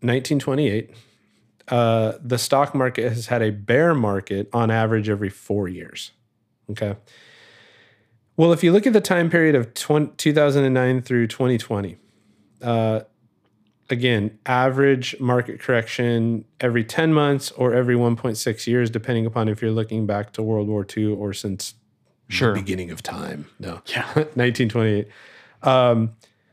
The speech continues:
Speaker 1: well, during that period, we actually only had seven of the twelve market years. So twen-, two thousand nine through twenty twenty, that's twelve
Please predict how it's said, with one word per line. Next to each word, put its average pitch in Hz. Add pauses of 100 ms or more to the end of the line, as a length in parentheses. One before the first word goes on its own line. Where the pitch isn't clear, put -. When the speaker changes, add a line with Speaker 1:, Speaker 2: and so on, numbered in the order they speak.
(640)
Speaker 1:
well, 151 (340)
during 151
that 208
period, 117 (100)
we 147
actually 175
only 139
had 117 (500)
seven 160 (160)
of 120
the 113
twelve 135
market 120
years. 110
So 117
twen-, 143
two -
thousand 147
nine 123
through 113
twenty 113
twenty, 110
that's 107
twelve 120